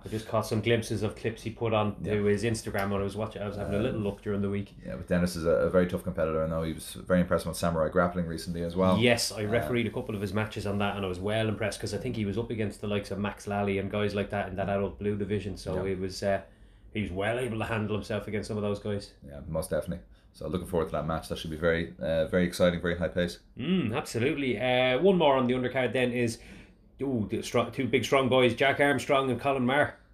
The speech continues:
Speaker 2: Uh, yeah, well, I mean, Jack Armstrong, the name doesn't, uh, um, doesn't lead you astray. Uh, very physically strong competitor, um, very skilled. Uh, he's been starting to play around the leg lock game as well over the last while recently, from what I've seen in his competition footage. So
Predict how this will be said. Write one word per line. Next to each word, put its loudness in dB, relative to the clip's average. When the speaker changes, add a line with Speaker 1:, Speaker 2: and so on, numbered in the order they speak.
Speaker 2:
Uh, -4
yeah, 6
well, 4
I 0
mean, -2
Jack 4
Armstrong, 4
the -4
name 4
doesn't, 0
uh, 6
um, -6
doesn't 4
lead 4
you 2
astray. 6
Uh, -4
very 4
physically -2
strong 0
competitor, 0
um, -10
very 4
skilled. 2
Uh, 0
he's 0
been -2
starting 4
to -10
play 4
around 2
the -8
leg 2
lock 0
game -4
as -8
well 2
over -4
the -4
last -6
while -2
recently, -4
from -14
what -4
I've -6
seen -8
in -8
his -10
competition -8
footage. -8
So -2